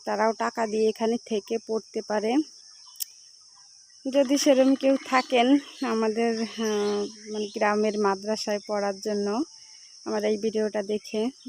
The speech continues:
তাহলে তারা যোগাযোগ করতে পারেন। উম, অনেক ভালো একটা মাদ্রাসা,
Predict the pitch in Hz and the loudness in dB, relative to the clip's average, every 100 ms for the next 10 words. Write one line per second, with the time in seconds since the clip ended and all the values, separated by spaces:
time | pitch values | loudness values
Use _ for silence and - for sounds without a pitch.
0 | 247 226 214 208 208 208 202 208 208 214 | -6 -4 -2 -2 -2 -2 -2 -4 -4 -6
1 | - 220 - 220 220 214 247 339 - - | -8 -10 -8 -2 0 4 4 4 2 -20
2 | - - - - - - - - - 233 | -20 -20 -20 -20 -20 -20 -20 -20 -10 -4
3 | 233 233 247 233 220 214 226 240 - 233 | -2 2 2 0 0 2 2 0 -2 -2
4 | 226 196 208 220 - | 0 -2 -4 -4 -2